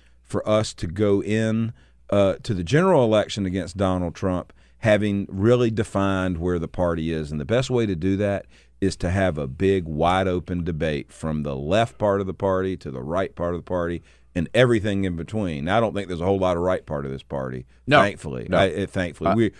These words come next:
Speaker 1: we,
Speaker 2: I,
Speaker 1: we're
Speaker 2: I
Speaker 1: in a real progressive resurgence or renaissance, um, you know, in this party. I mean, people are sick and tired of half measures,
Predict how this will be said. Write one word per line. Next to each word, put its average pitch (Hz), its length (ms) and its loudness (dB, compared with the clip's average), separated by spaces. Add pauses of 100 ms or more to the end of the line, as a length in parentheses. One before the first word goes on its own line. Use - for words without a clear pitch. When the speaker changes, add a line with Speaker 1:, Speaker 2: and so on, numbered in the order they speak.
(140)
Speaker 1:
we, 120 160 6
Speaker 2:
I, 135 80 6
Speaker 1:
we're 143 300 6
Speaker 2:
I - 20 4
Speaker 1:
in 127 80 4
a 101 140 2
real 117 380 2
progressive 98 1160 -2 (380)
resurgence 92 960 2
or 90 100 -2
renaissance, 98 920 -2 (400)
um, 85 520 4
you 104 100 2
know, 90 140 2
in 92 260 0
this 87 180 -2
party. 80 420 0
I - 40 -10
mean, 82 100 -4
people 208 280 -2
are 82 40 -4
sick - 360 -4
and 87 140 -4
tired 85 540 -4 (400)
of 85 140 -4
half 101 360 -2
measures, 87 640 -4